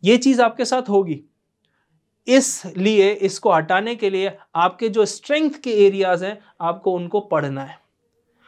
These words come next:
उनको इसीलिए पढ़ना है क्योंकि जब आप एग्जाम देंगे तो उसमें चॉइस आएगा क्वेश्चन का। कोई एरिया आपका नहीं कवर है तो आप उसको छोड़ सकते हैं,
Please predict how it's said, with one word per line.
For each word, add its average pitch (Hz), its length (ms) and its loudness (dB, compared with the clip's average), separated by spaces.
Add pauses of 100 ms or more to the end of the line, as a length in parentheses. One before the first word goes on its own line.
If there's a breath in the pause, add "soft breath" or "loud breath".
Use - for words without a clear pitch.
(160 soft breath)
उनको 226 280 6
इसीलिए 262 320 2
पढ़ना 208 420 0
है 190 220 -8 (200 soft breath)
क्योंकि 208 220 -2
जब 220 240 2
आप 240 140 0
एग्जाम 214 480 -4 (300)
देंगे 190 440 4 (180)
तो 208 60 -4
उसमें 233 220 -4
चॉइस 247 440 -2
आएगा 165 260 -2
क्वेश्चन 147 420 -12
का। - 220 -20 (640)
कोई 220 180 8
एरिया 220 320 4
आपका 233 200 -2
नहीं 202 260 -4
कवर 233 340 0
है 240 60 -4
तो 240 120 -4
आप 226 60 -6
उसको 233 220 -8
छोड़ 226 340 0
सकते - 360 -8
हैं, - 100 -20